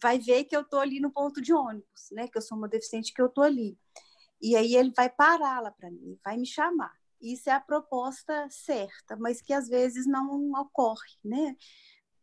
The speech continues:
Pelo que eu já disse, às vezes o tablet tá desligado, às vezes o motorista não tá, assim, sensibilizado com essa questão. É, esse aplicativo, ele deveria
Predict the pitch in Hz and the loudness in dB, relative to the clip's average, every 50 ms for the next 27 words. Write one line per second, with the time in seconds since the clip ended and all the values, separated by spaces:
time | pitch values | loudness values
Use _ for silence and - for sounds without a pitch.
0 | _ _ _ _ - 226 226 233 233 233 - 254 240 240 262 247 247 226 220 214 | _ _ _ _ 4 4 4 4 2 0 0 0 0 4 4 4 4 2 0 -8
1 | 208 - 190 180 196 208 220 220 _ - 214 214 208 202 220 214 208 - - 190 | -8 -8 -8 -6 -6 -6 -6 -6 _ -4 -2 -2 -2 -4 -6 -12 -12 -10 -8 -8
2 | 202 180 185 185 175 165 190 220 247 262 262 254 254 254 233 208 226 220 214 214 | -8 -8 -8 -8 -4 2 4 6 6 6 6 6 4 4 2 0 -2 -2 -2 -4
3 | 208 214 220 214 220 214 - 220 214 208 214 214 214 - - 214 202 196 196 - | -2 -2 -2 -4 -4 -4 -4 -4 -4 -4 -6 -8 -10 -8 -6 -4 -4 -4 -4 -8
4 | - - - _ _ _ - 202 202 196 - 202 196 - - 190 185 185 - - | -12 -20 -20 _ _ _ -6 -6 -6 -4 -4 -6 -6 -4 -4 -4 -4 -2 0 0
5 | 214 226 220 - 208 196 220 220 208 208 202 - 202 196 202 202 - - - 196 | 0 0 0 -4 -4 -2 0 0 0 0 0 2 2 4 4 2 0 -2 -6 -4
6 | 196 - 190 160 - _ - - 208 185 - - - 226 240 254 254 262 262 262 | -2 -2 -2 -2 -4 _ -8 -8 -8 -8 -6 -4 0 2 2 4 4 4 4 4
7 | 262 254 - _ _ _ _ - - - _ _ _ _ _ _ _ _ _ _ | 2 0 -2 _ _ _ _ -20 -20 -20 _ _ _ _ _ _ _ _ _ _
8 | _ - - 233 233 233 233 226 214 247 311 339 349 370 339 - 311 285 277 - | _ -2 0 0 0 0 0 4 8 8 8 8 6 4 0 0 0 -2 0 2
9 | 277 262 254 254 - - 240 220 208 214 233 226 233 214 214 247 254 247 277 277 | 0 0 0 -2 -6 -10 -8 -4 2 4 4 4 4 4 2 0 2 2 2 2
10 | 269 254 220 240 269 302 311 285 254 214 196 196 185 | 2 2 0 0 0 2 2 2 0 -2 -2 -4 -10